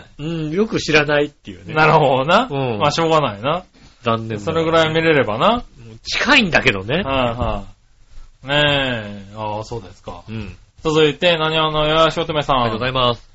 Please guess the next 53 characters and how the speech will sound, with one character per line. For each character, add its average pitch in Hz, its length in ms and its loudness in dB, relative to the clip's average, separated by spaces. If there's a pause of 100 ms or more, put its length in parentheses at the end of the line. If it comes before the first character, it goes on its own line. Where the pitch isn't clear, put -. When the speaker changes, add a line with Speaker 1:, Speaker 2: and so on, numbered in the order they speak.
(300)
Speaker 1:
宮 196 200 2
崎、 180 200 0
沖 160 240 0
縄、 170 360 2
ど 175 100 2
っ 175 80 -2
ち 180 120 -4
で 147 120 -2
す 123 100 -10
が、 156 180 4
沖 131 180 -2
縄 214 160 4
か 220 100 4
な。 233 280 4
Speaker 2:
う 151 60 -4
ん。 156 100 2
お - 40 0
う。 101 40 -8 (680)
Speaker 1:
宮 220 240 2
崎 240 220 2
は 165 120 2
九 247 220 -2
州 196 160 -2
で 156 120 2
唯 233 180 2
一 196 100 -6
行 139 140 -2
っ - 20 -20
た 220 100 4
こ 226 80 4
と 214 80 2
が 156 80 4
な 196 120 4
い 190 40 2
か 139 260 2 (240)
ら。 107 60 -2
Speaker 2:
へ 107 220 0
え。 98 40 -6
Speaker 1:
正 202 140 2
直 220 220 -4
ど 202 160 2
ん - 20 -6
な 254 140 2
と 208 80 4
こ 185 100 2
ろ 185 120 4
か 160 100 4
わ 156 100 6
か 214 120 4
ら 233 100 8
ん。 151 120 0 (200)
Speaker 2:
う - 20 -10
ん。 101 200 -10